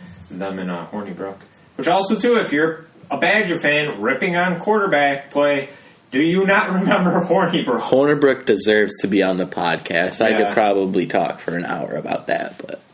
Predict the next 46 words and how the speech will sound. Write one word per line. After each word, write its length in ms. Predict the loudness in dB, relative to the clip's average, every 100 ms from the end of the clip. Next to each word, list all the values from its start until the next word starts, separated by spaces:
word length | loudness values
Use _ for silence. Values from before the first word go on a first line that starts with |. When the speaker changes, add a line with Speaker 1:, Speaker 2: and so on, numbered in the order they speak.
| -2
Speaker 1:
I 80 |
also 280 | -2 0 -2
heard, 220 | 0 0
uh, 220 | 0 -2 -2
Hornibrook 440 | -2 -2 -4 -4
got 220 | -6 -8
punched 300 | -8 -10 -8
in 60 | -10
the 80 | -10
face 320 | -8 -8 -8
by 100 | -10
one 160 | -10 -8
of 80 | -8
his, 200 | -10 -8
uh, 240 | -8 -8
old 200 | -6 -6
linemen 380 | -8 -10 -10 -10
one 140 | -10
time. 220 | -10 -6
Speaker 2:
Deserves 680 | -2 0 -2 -2 -2 -4 -6
it. 180 | -6 -6
I 120 | -4 -2
don't 140 | 2
know 120 | 2
what 100 | 4
he 80 | 2
Speaker 1:
Apparently 240 | 2 2 2
was 80 |
Speaker 2:
did. 100 | -2
Speaker 1:
hitting 340 | -8 -4 -2 -2
on 140 | -4 -6
a, 260 | -6 -8 -6
uh, 300 | -4 -4 -6 -6
girlfriend 380 | -8 -8 -10 -10
or 40 |
something 280 | -10 -10 -10
like 160 | -10 -6
that, 100 | 0
Speaker 2:
But 160 | 0 0
Speaker 1:
but 60 |
Speaker 2:
deserves 600 | 0 0 0 -2 -4 -8
it. 120 | -8 -6
Speaker 1:
Yeah. 160 | -8 -12 -18 _ _ _ -6
That 140 | -4
was, 160 | -2 -2
like, 260 | -2 -4